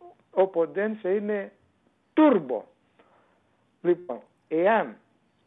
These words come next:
μου βγει ο Σολμπάκεν, ο Φορτούνης φέτος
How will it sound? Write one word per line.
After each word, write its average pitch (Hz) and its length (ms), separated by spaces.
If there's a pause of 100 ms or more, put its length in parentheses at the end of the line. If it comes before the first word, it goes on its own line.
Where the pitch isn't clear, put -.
(380)
μου 156 200
βγει 165 320
ο 160 80
Σολμπάκεν, 143 680 (920)
ο 151 120
Φορτούνης 151 640
φέτος 156 300